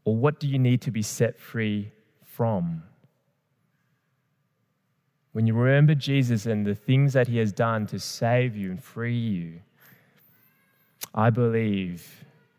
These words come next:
true affections will overflow. True affections will overflow. Let me pray.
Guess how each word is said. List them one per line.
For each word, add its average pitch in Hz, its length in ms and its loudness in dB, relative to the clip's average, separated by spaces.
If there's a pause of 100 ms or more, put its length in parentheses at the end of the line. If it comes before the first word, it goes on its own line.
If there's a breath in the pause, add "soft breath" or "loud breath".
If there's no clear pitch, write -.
(120)
true 127 380 2
affections 98 680 -6
will 92 280 -8 (600 soft breath)
overflow. 90 800 -4 (2250)
True 135 320 2
affections 110 580 -6
will 98 300 -10
overflow. 95 760 -10 (1400 loud breath)
Let 139 140 10
me 151 100 8
pray. 101 480 -2